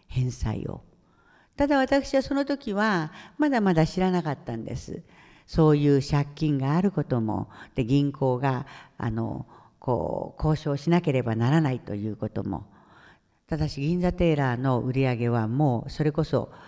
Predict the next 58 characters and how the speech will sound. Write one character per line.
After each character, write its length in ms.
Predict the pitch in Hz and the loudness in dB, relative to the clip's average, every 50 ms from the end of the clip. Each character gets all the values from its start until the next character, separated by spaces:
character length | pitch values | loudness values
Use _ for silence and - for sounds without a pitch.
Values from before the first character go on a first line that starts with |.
| - - - - - - _ - | -20 -20 -20 -20 -20 -20 _ -4
右 260 | 131 143 147 156 143 | -2 0 0 0 -2
肩 240 | - 156 - - 147 | -2 -2 -2 -2 0
上 240 | 151 151 139 139 | 0 0 0 0
り 80 | 131 120 | -2 -2
の 140 | 117 117 113 | -2 -2 -2
反 220 | 117 123 120 120 | -2 -4 -4 -4
対 200 | - 120 117 117 | -4 -4 -4 -2
の 140 | 117 113 110 | -2 -4 -4
左 320 | - - 147 156 170 185 | -4 -2 0 0 0 0
肩 240 | 170 160 156 - 151 | -2 -2 -2 -2 -2
下 160 | - - 143 | -2 -4 -6
が 100 | 131 127 | -6 -4
り 140 | 127 123 113 | -6 -6 -4
で、 120 | 120 117 110 | -4 -4 -4
ず 160 | 107 131 139 | -2 0 0
ん 120 | 151 143 | 0 0
ず 120 | 123 131 120 | 0 -2 -4
ん 140 | 117 117 107 | -4 -4 -2
ず 140 | 120 160 180 | 0 0 2
ん 80 | 196 | 2
ず 200 | 180 160 151 143 | 2 0 0 0
ん 100 | 131 123 | 0 0
落 120 | 123 123 - | -2 -2 -4
ち 120 | - - | -6 -8
て 80 | - 104 | -8 -4
ま 200 | 110 117 127 143 | -2 -2 -2 0
い 60 | 143 | 0
り 100 | 160 165 | 0 0
ま 200 | 160 160 160 160 | 0 0 -2 -2
し 100 | - - | -4 -2
て、 340 | - - 170 170 170 - - - - - - - - - | 0 2 2 2 2 -2 -12 -20 -18 -18 -16 -16 -18 -16
主 200 | - - - 240 | -2 2 4 4
人 180 | 208 214 208 196 | 6 6 4 6
の 100 | 185 180 | 6 6
様 260 | 180 185 185 185 190 | 6 6 6 6 4
子 220 | - - - 175 | 2 0 0 0
を 60 | 165 160 | 2 2
見 160 | 175 208 202 | 2 0 2
て 100 | 202 170 | 2 2
い 80 | 147 | 2
ま 160 | 143 139 139 143 | 2 2 0 -2
し 80 | - | -2
て、 80 | - 139 | -4 -8
「こ 200 | - - 143 143 | -4 0 2 4
れ 80 | 151 156 | 4 6
は 160 | 160 160 156 | 6 6 4
大 260 | 156 170 170 175 175 | 2 0 0 0 0
変 220 | 170 180 180 180 185 | 2 2 2 0 0
な 160 | 202 220 233 | 0 0 0
ん 80 | 226 | 0
だ 100 | 208 202 | 0 0
な 360 | 202 208 220 233 240 233 214 208 | 0 0 0 0 0 0 -2 -4
ぁ」 0 | - - | -6 -6
と、 240 | 147 127 127 - - - - - _ _ _ _ _ _ _ _ _ _ _ | -6 -6 -6 -8 -14 -20 -20 -20 _ _ _ _ _ _ _ _ _ _ _
私 300 | - 131 - 147 143 - | -4 0 0 0 0 0
は 80 | 135 - | -2 0
子 120 | - 139 | 2 0
育 160 | 139 - 165 | 2 4 2